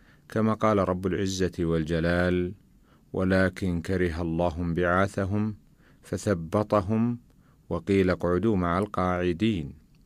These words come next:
وكما قال رب العزة والجلال: "وإذا قاموا إلى الصلاة قاموا كسالى يراءون الناس ولا يذكرون الله إلا قليلا".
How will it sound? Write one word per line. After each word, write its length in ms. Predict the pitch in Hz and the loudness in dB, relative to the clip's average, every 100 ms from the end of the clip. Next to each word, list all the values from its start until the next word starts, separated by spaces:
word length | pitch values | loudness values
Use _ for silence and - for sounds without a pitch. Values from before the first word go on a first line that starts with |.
| _ - - - | _ -20 -20 -14
وكما 400 | 87 - 101 101 | -10 0 2 2
قال 360 | 90 95 95 90 90 87 87 87 | 2 2 2 2 0 0 0 -2
رب 240 | 95 95 | -4 -4
العزة 540 | 90 104 110 98 92 - | -4 -2 -4 -2 -4 -2
والجلال: 960 | 85 87 82 87 85 87 95 98 107 - _ _ _ - - - - - | 0 0 0 -2 0 0 0 0 -2 -6 _ _ _ -20 -20 -20 -12 0
"وإذا 400 | 90 95 98 104 | 2 4 4 2
قاموا 440 | 104 113 107 95 | 2 2 2 2
إلى 220 | 92 87 | 2 0
الصلاة 680 | 82 - 90 90 98 92 90 - | -2 -4 -2 2 0 0 -6 -2
قاموا 640 | 95 98 90 85 85 92 - - - - _ _ - | 0 2 0 -2 -2 -4 -10 -20 -20 -20 _ _ -6
كسالى 720 | 98 - 104 107 104 104 101 | -4 0 2 2 0 0 0
يراءون 580 | 90 98 113 110 107 95 | 0 0 0 0 0 0
الناس 480 | 90 87 107 - | 0 0 -2 -2
ولا 460 | 90 87 87 98 98 | -2 0 0 2 0
يذكرون 560 | 85 - 90 90 92 87 | -2 -4 -2 0 0 0
الله 480 | 80 80 90 82 | -2 -4 -4 -4
إلا 380 | 76 87 98 104 | -4 -4 -2 -2
قليلا". 680 | 104 98 104 95 73 78 | -2 -2 0 0 0 -4